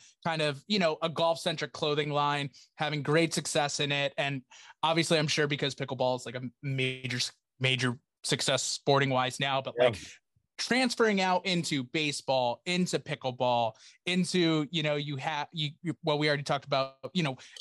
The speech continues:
Speaker 1: everything else, especially this, I do love the States, so I do love that one. But,
Speaker 2: Yeah, yeah.
Speaker 1: you know, being able to go into all of these different areas, like, what, what made you guys decide to be like, "Okay, we've got a good path on the golf side.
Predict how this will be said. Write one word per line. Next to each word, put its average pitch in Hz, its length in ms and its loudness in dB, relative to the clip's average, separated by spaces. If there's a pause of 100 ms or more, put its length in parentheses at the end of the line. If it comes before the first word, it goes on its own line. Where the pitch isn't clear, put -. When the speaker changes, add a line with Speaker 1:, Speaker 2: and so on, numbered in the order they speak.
(260)
Speaker 1:
everything 190 420 2
else, 156 480 0
especially 185 480 -2
this, 147 240 -6
I 151 100 -2
do 147 140 -4
love 135 220 -2
the 127 80 -6
States, 123 400 -6
so - 180 0
I 123 60 2
do 127 140 -4
love 120 240 -2
that 113 180 -2
one. 123 240 -4
But, 127 220 2
Speaker 2:
Yeah, 120 80 8
yeah. 127 200 8
Speaker 1:
you 175 120 -2
know, 170 80 -2
being 196 300 0
able 226 200 2
to 220 120 -4
go 175 260 2
into 175 200 -2
all 156 260 0
of 151 100 -8
these 147 200 -8
different 139 360 -4
areas, 135 500 -2
like, 135 160 -2
what, 170 240 0
what 175 240 -2
made 202 260 0
you 208 140 -2
guys 165 340 0
decide 147 440 -4
to 143 100 -2
be 143 160 -2
like, 139 180 -2 (140)
"Okay, 185 300 0
we've 165 200 -8
got 170 200 0 (160)
a 160 80 -8
good 185 280 0
path 208 300 0
on 190 100 -2
the 180 80 -4
golf 170 280 0
side. 190 380 -2